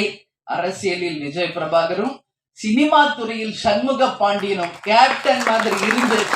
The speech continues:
நிச்சயமாக அனைவருக்கும் அதே மாதிரி இருப்பாங்க என்பதுல எந்த மாற்று கருத்தும் யாருக்கும் வேண்டாம். எனவே நிச்சயமாக இந்த படம் மிகப்பெரிய வெற்றி படமாக அமைய வேண்டும் என்று கேட்டுக்கொண்டு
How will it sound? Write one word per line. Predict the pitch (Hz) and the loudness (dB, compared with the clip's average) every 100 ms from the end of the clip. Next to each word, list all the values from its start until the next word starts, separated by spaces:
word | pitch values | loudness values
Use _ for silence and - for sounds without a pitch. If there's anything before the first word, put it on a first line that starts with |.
| - - 185 | -2 -2 0
நிச்சயமாக | 240 - - 311 302 233 226 - - - | 2 4 4 4 4 4 4 2 2 -2
அனைவருக்கும் | 180 196 202 196 185 - 185 | -2 0 0 0 -2 -2 -4
அதே | - 156 214 226 240 247 | -2 0 2 4 4 2
மாதிரி | 220 196 190 202 | 4 2 2 0
இருப்பாங்க | 160 170 - 196 180 165 | -2 -4 -2 0 0 -2
என்பதுல | 160 156 190 175 | -4 -4 -4 -4
எந்த | 156 156 | -4 -4
மாற்று | 151 156 156 156 | 0 0 -2 -6
கருத்தும் | 156 151 202 | -8 -10 -6
யாருக்கும் | 160 139 139 143 127 | -2 0 0 -6 -6
வேண்டாம். | 127 143 127 - - _ _ _ _ _ _ | -4 -2 -4 -6 -14 _ _ _ _ _ _
எனவே | 139 156 165 170 170 - _ _ - _ _ | -10 -6 -4 -4 -6 -16 _ _ -20 _ _
நிச்சயமாக | - 302 - 226 208 180 160 | -16 -16 -10 -8 -6 -8 -10
இந்த | 147 | -12
படம் | 156 156 196 160 | -6 -4 -6 -10
மிகப்பெரிய | 165 190 185 170 170 | -6 -6 -6 -8 -6
வெற்றி | 151 156 190 | -8 -4 -6
படமாக | 180 160 151 151 147 | -4 -6 -2 -2 0
அமைய | - 175 185 | -2 0 -2
வேண்டும் | 160 156 156 143 | -2 -10 -10 -12
என்று | 131 131 | -12 -14
கேட்டுக்கொண்டு | 165 160 156 156 151 | -16 -14 -12 -10 -6